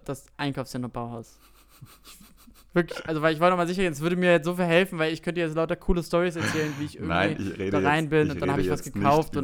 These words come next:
Speaker 2: über
Speaker 1: dann
Speaker 2: ein Handwerksbedarf, äh, Möbelhaus,
Speaker 1: Schade.
Speaker 2: so, auf gar keinen Fall.
Speaker 1: Okay. Okay. Ja, red kurz weiter, ich geh kurz auf Toilette, ja?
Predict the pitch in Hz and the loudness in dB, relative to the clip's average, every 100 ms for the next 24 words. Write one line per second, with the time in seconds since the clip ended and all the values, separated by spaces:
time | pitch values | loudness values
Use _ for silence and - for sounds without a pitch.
0 | 139 - 90 87 87 - - - 90 90 | -2 -2 -4 -4 -8 -16 -20 -8 -4 -4
1 | 90 90 85 - - - 85 82 85 - | -2 -4 -4 -6 -8 -6 -4 -2 -4 -6
2 | - - 87 85 82 85 90 90 90 85 | -14 -8 -4 -4 -4 -6 -6 -4 -4 -4
3 | - - - 87 85 - 87 - 90 90 | -6 -6 -8 -8 -8 -10 -14 -10 -8 -8
4 | 87 90 85 82 - - 123 123 - - | -8 -8 -10 -10 -14 -14 -14 -14 -20 -20
5 | - _ _ _ _ _ _ _ 127 123 | -20 _ _ _ _ _ _ _ -16 -16
6 | - _ _ _ _ - 151 160 - 175 | -18 _ _ _ _ 0 0 0 -10 -2
7 | 190 208 214 190 180 - 175 170 - 175 | 0 0 -2 0 0 -2 -4 -4 -2 -4
8 | 127 139 214 | -4 -6 -8